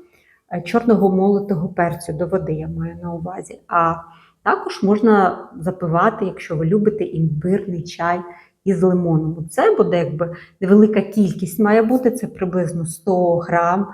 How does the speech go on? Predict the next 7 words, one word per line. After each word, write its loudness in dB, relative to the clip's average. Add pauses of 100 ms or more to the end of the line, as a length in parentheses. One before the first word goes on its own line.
(340)
тобто -10
небагато, 4
невелика 0
чашка, 2
двісті 4
п'ятдесят-триста -4
мілілітрів, -2